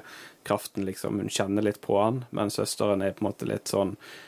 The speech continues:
hun er mer fokusert på tilstedeværelsen der hun er nå,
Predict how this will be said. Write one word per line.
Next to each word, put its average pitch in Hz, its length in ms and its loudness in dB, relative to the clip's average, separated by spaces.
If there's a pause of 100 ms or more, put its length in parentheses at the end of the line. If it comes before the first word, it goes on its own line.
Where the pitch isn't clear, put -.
(680)
hun 101 400 4
er 110 100 2
mer 107 160 4
fokusert 104 480 0
på - 160 -4
tilstedeværelsen 98 760 0
der 95 180 2
hun 104 160 -2
er 95 80 4
nå, 95 140 6